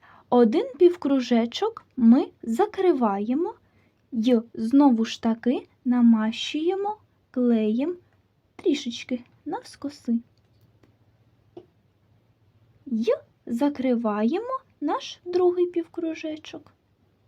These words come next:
приклеюючи. Ось таким чином в нас має утворитись. Так робимо з усіма останніми півкружечками.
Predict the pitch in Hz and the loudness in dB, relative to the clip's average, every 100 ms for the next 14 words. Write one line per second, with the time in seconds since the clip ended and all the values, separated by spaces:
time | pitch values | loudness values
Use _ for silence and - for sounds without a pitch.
0 | _ _ _ - 466 480 - 220 226 226 | _ _ _ -2 0 0 -4 -4 0 0
1 | 226 233 233 - 269 _ _ _ _ _ | 0 -2 -6 -12 -14 _ _ _ _ _
2 | _ _ _ _ _ _ - 311 294 - | _ _ _ _ _ _ -2 0 0 0
3 | 233 233 247 233 226 - - 415 587 539 | 0 0 4 6 6 2 -4 -4 -4 -10
4 | - _ _ 226 226 233 415 - - 233 | -12 _ _ -2 2 2 -2 -10 -8 2
5 | 226 240 330 330 - - 294 285 294 240 | 4 4 2 -2 -4 -8 -2 0 2 0
6 | - - - - _ _ _ _ _ _ | -2 -14 -20 -20 _ _ _ _ _ _
7 | _ _ _ _ - - - _ - 247 | _ _ _ _ -20 -20 -20 _ 2 4
8 | 453 - - - 262 277 302 240 226 226 | 4 2 -14 -2 2 6 6 6 6 6
9 | 220 233 254 254 254 240 - 269 254 226 | 2 2 0 0 -4 -2 2 4 4 0
10 | - 226 - 208 214 226 330 427 554 - | -2 -4 -2 0 6 6 6 0 -8 -2
11 | 277 285 427 539 359 262 240 - - 247 | -2 2 2 4 4 2 2 -2 0 2
12 | 247 | 2